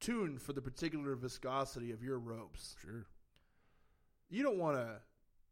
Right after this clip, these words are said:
Speaker 1: build a hut for Amazonians out of rope.
Speaker 2: No. I mean, if you're a caring person, you would.
Speaker 1: You wanna clean that rope up
Speaker 2: But
Speaker 1: and
Speaker 2: who's got time to
Speaker 1: save
Speaker 2: fly
Speaker 1: humanity.
Speaker 2: all the way out to the Amazon and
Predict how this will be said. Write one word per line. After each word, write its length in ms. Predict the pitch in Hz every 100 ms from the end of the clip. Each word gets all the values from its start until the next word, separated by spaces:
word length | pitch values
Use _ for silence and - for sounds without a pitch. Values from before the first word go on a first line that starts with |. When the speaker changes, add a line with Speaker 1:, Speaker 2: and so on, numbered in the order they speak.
| _ _ - - - _ _ - _ - _ 117
Speaker 1:
build 260 | 139 156 131
a 80 | 113
hut 380 | 104 143 120
for 160 | - -
Amazonians 800 | 147 123 117 120 120 110 95 110
out 100 | 110
of 80 | 104
rope. 380 | 101 110 95 - -
Speaker 2:
No. 540 | 156 131 101 85 76 - - - _ _ _ -
I 60 |
mean, 240 | 196 185 180
if 120 | 180
you're 100 | 196
a 40 |
caring 320 | 131 151 160 156
person, 340 | 110 107 120
you 140 | 107 104
would. 140 | 117
Speaker 1:
You 100 | 208
wanna 160 | 269 175
clean 240 | 160 165
that 180 | 156 120
rope 300 | 120 135 127 131
up 300 | 120 - - - -
Speaker 2:
But 100 | 175
Speaker 1:
and 80 |
Speaker 2:
who's 140 | 269 233
got 160 | 214 -
time 240 | 165 180
to 80 | 160
Speaker 1:
save 100 | 147
Speaker 2:
fly 240 | 165 156 135
Speaker 1:
humanity. 180 | 120
Speaker 2:
all 260 | 127 139 143
the 60 | 139
way 160 | 139
out 120 | 139
to 80 | -
the 200 | 117 98
Amazon 440 | 139 135 113 110
and 80 | 117